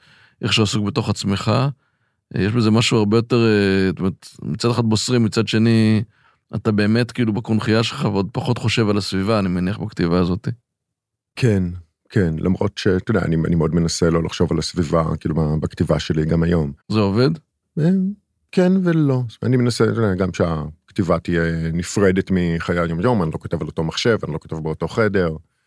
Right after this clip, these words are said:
Speaker 2: ו-, וחוץ מזה, האם זה עובד? אמ,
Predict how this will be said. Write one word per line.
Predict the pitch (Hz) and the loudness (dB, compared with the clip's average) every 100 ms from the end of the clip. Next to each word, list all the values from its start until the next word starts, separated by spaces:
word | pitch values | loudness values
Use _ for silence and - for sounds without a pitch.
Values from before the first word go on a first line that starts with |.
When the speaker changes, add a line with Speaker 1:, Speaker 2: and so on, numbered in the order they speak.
| _ _ _ - | _ _ _ 0
Speaker 2:
ו-, | 82 80 | 2 4
וחוץ | 87 87 - 110 | 2 2 0 0
מזה, | 135 123 127 120 117 | 0 2 4 4 2
האם | 101 | 2
זה | 101 | 2
עובד? | 98 - 104 101 - _ _ _ - | 0 2 -2 -2 -10 _ _ _ 0
אמ, | 95 95 95 95 95 98 | 4 4 4 4 2 2